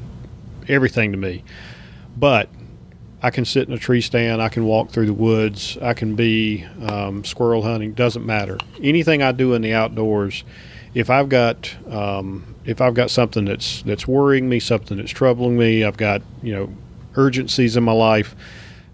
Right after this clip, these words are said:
I will end up thinking about 'em. But you cannot do that on a trout stream. It, but, I mean, it, it's just,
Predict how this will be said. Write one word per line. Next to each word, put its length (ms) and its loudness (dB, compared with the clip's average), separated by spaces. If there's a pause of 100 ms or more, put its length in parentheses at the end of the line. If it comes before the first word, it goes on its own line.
(540)
I 120 0
will 160 4
end 120 2
up 120 0
thinking 300 0
about 260 -6
'em. 80 -14 (640)
But 340 -2
you 180 4
cannot 680 0
do 220 2
that 280 -2 (300)
on 160 0
a 60 -4
trout 300 -2
stream. 320 -6 (500)
It, 400 -2
but, 180 2
I 80 2
mean, 160 2
it, 360 2
it's 200 2
just, 300 4